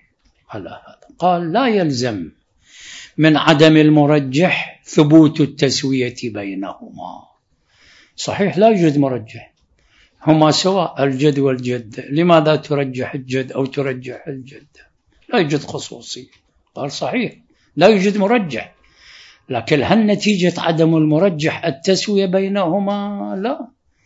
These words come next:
هو التخيير، يتخير ويعطي لأحدهما، كما يقول في غيره من الموارد الشرعية، لما يك-، يكون هناك عدة خيارات أمامه ولا مرجح لأحدها على الآخر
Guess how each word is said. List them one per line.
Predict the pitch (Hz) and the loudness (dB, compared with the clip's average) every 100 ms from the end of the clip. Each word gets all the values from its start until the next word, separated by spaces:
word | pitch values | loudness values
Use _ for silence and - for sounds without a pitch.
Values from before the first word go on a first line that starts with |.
| _ - | _ -6
هو | |
التخيير، | 156 151 190 - 233 285 233 - _ _ _ _ _ _ _ _ - | -6 0 -2 0 -4 -4 -6 -14 _ _ _ _ _ _ _ _ -14
يتخير | 113 - 127 - 180 220 190 180 | -12 -8 -8 -6 -6 -6 -8 -8
ويعطي | 190 202 151 143 165 165 | -10 -8 -10 -10 -12 -10
لأحدهما، | 147 - 135 - 151 151 - 160 139 - - - - - - - _ | -10 -10 -14 -16 -16 -14 -16 -16 -16 -18 -20 -20 -20 -20 -20 -20 _
كما | - 131 123 | 0 2 2
يقول | 123 123 135 123 | 0 -4 -4 -4
في | - 110 | -6 0
غيره | 143 262 233 165 156 | 4 4 4 0 -2
من | 147 143 | -2 -4
الموارد | 117 117 117 160 160 127 | -6 -6 -4 -2 -4 -8
الشرعية، | - - 117 117 170 147 131 | -12 -14 -14 -10 -10 -8 -12
لما | 110 104 90 | -14 -16 -16
يك-، | 95 - - - _ _ - - - | -16 -18 -20 -20 _ _ -20 -18 -10
يكون | 123 - 147 | -8 -2 0
هناك | 120 127 113 | 0 -2 -4
عدة | - 156 147 | -6 -2 -2
خيارات | 147 - 131 117 113 117 117 | 0 2 2 2 -2 -4 -6
أمامه | 123 123 123 127 139 170 - - - - - - | -4 0 2 2 2 0 -4 -16 -20 -20 -16 0
ولا | 123 135 160 | 4 6 6
مرجح | 170 156 151 131 139 123 143 | 6 6 6 4 0 0 0
لأحدها | 127 123 117 - 139 131 110 123 110 113 | 0 0 0 0 0 0 -2 -4 -6 -8
على | 107 | -10
الآخر | 104 - - - - - | -10 -14 -18 -20 -20 -18